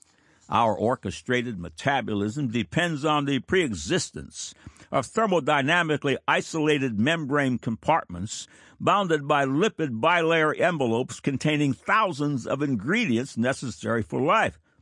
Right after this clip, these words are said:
Join me in amazement at Jesus Christ engineering accomplishments in these thirty design requirements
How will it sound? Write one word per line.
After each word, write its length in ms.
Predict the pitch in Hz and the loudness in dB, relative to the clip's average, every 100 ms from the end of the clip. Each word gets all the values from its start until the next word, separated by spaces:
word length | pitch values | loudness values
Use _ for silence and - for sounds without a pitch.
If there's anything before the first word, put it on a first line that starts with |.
| _ _ _ _ _ _ _ _ - | _ _ _ _ _ _ _ _ -6
Join 340 | 95 165 143 | 0 2 2
me 140 | 143 135 | 2 2
in 80 | 113 | 2
amazement 720 | 104 139 123 90 87 110 101 | 4 4 2 0 -2 -2 0
at 160 | 92 | -2
Jesus 500 | 80 98 120 101 104 | -2 -2 -2 -2 -6
Christ 380 | - 120 120 - | -4 -2 0 0
engineering 580 | 123 110 101 113 127 101 | 0 0 0 2 0 -2
accomplishments 840 | 90 - 139 - 92 - 98 110 | -4 0 0 -2 -6 -6 -6 -4
in 180 | 113 113 | -2 0
these 260 | 113 113 - | 0 -2 -4
thirty 400 | - 170 190 185 | -2 0 0 -2
design 600 | 151 135 107 156 165 160 | -2 -2 0 2 2 0
requirements 1080 | 156 - - 160 131 95 82 87 104 - | -2 -2 0 2 2 2 0 0 -2 -8